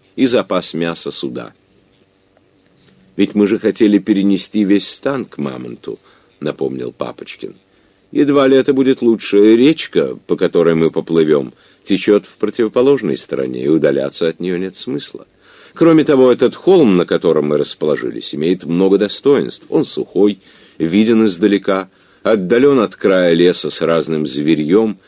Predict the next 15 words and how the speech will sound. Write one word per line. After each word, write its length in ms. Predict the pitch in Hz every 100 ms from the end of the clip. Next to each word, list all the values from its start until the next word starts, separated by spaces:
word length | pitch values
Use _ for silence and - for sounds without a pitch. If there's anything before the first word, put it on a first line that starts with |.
| _ _
близок 560 | - 123 147 104 98 -
к 100 | 92
льдам, 480 | 76 65 98 117
обдувается 720 | 98 78 87 131 135 - 101
ветром, 560 | 82 85 113 123 120 113 _ _ _
что 220 | - 90
для 180 | 76 87
собак 460 | - 78 71 67 76
имеет 300 | 76 78 69
большое 400 | 87 82 87 85
значение, 600 | 85 78 95 98 95 -
когда 260 | 62 60 62
станет 380 | 76 71 71
ещё 240 | 76 - 85
теплее. 500 | 90 - 87 78